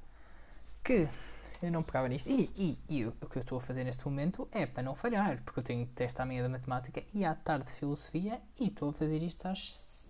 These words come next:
quase seis da tarde só mesmo para, para, para, para não deixar, que agora, agora tem de ser, agora tem, temos de pegar e, e, e sempre, sempre aviar.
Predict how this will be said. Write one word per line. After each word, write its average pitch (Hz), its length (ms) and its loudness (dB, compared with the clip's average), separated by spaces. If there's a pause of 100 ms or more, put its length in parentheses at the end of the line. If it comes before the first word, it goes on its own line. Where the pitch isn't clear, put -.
(140)
quase 214 300 0
seis 208 260 0
da 202 100 0
tarde 196 280 4
só 208 100 4
mesmo 180 180 8
para, 190 320 2 (1000)
para, 175 500 6 (560)
para, 165 140 2
para 151 120 2
não 151 120 4
deixar, 151 340 4
que 120 100 -4
agora, 127 260 2
agora 175 240 4
tem 233 140 4
de - 60 4
ser, - 360 -2
agora 139 240 0
tem, 160 240 2 (180)
temos 165 240 4
de - 80 -2
pegar 175 460 2 (240)
e, 202 280 2 (120)
e, 185 500 4
e 170 40 4
sempre, 202 360 2
sempre 208 160 2
aviar. 170 320 2